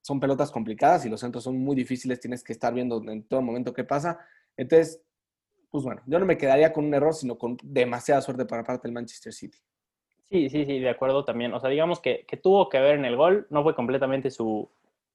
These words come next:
Speaker 2: digamos, su culpa, pero tuvo, a lo mejor pudo haber
Speaker 1: Sí.
Speaker 2: hecho algo más.
Speaker 1: Pudo haber
Speaker 2: Y
Speaker 1: hecho
Speaker 2: bueno,
Speaker 1: algo más.
Speaker 2: en el, en el segundo gol, un, un tiro libre, que yo la verdad lo veía muy peligroso por la zona en la que estaba. Estaba De Bruyne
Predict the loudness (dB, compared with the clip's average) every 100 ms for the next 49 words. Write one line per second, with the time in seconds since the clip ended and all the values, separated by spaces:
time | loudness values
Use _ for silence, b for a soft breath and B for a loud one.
0 | 2 4 4 -2 0 2 4 2 2 0
1 | -2 0 2 2 0 0 2 4 2 4
2 | 6 8 8 6 2 0 0 0 0 -2
3 | -2 _ _ _ 2 8 10 8 6 2
4 | -2 -8 -18 -20 _ _ _ -4 -2 0
5 | 0 -2 -4 -4 -4 0 0 2 4 6
6 | 6 6 4 2 0 -4 2 2 4 4
7 | 4 2 -2 -6 -2 2 2 2 2 2
8 | 2 0 0 0 2 0 0 -4 -2 -2
9 | -4 -4 -6 _ 2 4 2 0 4 6
10 | 6 4 2 4 4 4 0 -2 -6